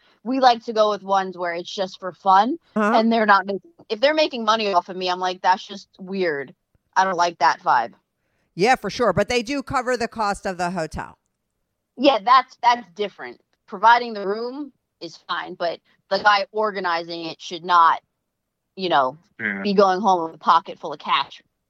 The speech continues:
Speaker 1: because I'm there.
Speaker 3: Well, there's also one guy that we're staying away from that
Speaker 1: Yeah, like, they pay the girl
Speaker 3: they'll,
Speaker 1: to
Speaker 3: they'll
Speaker 1: go.
Speaker 3: give the girl money to come, and you have zero, zero choice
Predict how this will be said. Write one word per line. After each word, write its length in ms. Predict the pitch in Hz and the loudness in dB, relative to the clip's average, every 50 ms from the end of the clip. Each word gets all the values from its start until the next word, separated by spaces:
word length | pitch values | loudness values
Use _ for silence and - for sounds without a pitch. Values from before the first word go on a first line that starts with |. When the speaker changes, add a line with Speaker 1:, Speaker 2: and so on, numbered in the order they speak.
| _ _ - | _ _ -12
Speaker 1:
because 280 | 180 160 196 160 147 | -8 -4 -4 0 2
I'm 240 | 147 139 139 131 131 | 4 2 2 2 -2
there. 100 | 120 - | -2 0
Speaker 3:
Well, 100 | 160 156 | 0 0
there's 180 | 156 156 139 165 | 0 -2 -2 -2
also 300 | 180 170 151 - 156 143 | -2 -2 -2 -4 -4 -6
one 320 | 131 127 135 147 147 147 | -4 -4 -4 -6 -6 -4
guy 180 | 120 120 113 110 | -4 -2 -2 -2
that 220 | 110 107 101 - _ _ _ _ _ _ - | -2 -4 -4 -6 _ _ _ _ _ _ -10
we're 260 | 127 117 110 104 104 | -6 -2 -2 -2 -2
staying 300 | - - 120 110 107 104 | -2 -4 -4 -2 -2 -2
away 240 | 101 101 107 107 104 | 0 0 0 -2 -2
from 300 | - 104 98 95 95 92 | -2 -4 -4 -4 -4 -4
that 260 | 90 92 92 92 90 90 | -4 -4 -4 -4 -6 -4
Speaker 1:
Yeah, 160 | 254 277 277 262 | 0 2 4 4
like, 120 | 247 220 | 4 2
they 140 | 247 247 233 | 2 0 0
pay 200 | - 285 254 254 | 0 0 0 2
the 100 | 220 233 | 2 0
girl 240 | 208 226 285 320 339 | 0 2 2 2 2
Speaker 3:
they'll, 120 | 320 427 302 | 0 -2 -4
Speaker 1:
to 60 | 226 | -2
Speaker 3:
they'll 180 | 208 196 160 151 | 0 2 2 2
Speaker 1:
go. 60 | 135 | 2
Speaker 3:
give 240 | 120 156 165 170 156 | 0 0 -2 -2 -4
the 80 | 139 123 | -6 -8
girl 260 | 117 135 147 151 143 127 | -8 -6 -6 -6 -6 -6
money 540 | 131 139 151 147 135 117 113 110 110 110 107 _ _ _ _ 113 | -6 -6 -8 -8 -8 -8 -10 -10 -12 -16 -18 _ _ _ _ -20
to 60 | 101 | -16
come, 460 | - - 151 143 123 107 104 107 107 _ _ _ _ _ - | -10 -6 -4 -4 -2 -4 -4 -6 -8 _ _ _ _ _ -8
and 80 | 135 | -4
you 120 | 135 135 120 | -4 -2 -2
have 220 | 123 120 110 101 107 101 107 101 101 113 | -2 -2 -4 -4 -8 -12 -12 -14 -10 -4
zero, 600 | 131 165 190 208 190 160 127 110 98 92 82 - _ _ _ _ _ _ - 127 120 120 | 0 2 4 4 4 2 2 0 -2 -6 -8 -12 _ _ _ _ _ _ -20 -18 -16 -12
zero 360 | 135 160 180 175 147 135 127 | -4 0 0 2 2 0 -2
choice 560 | 123 - - 139 127 113 101 95 - - - | -2 -4 -2 -2 0 0 -2 -4 -6 -12 -20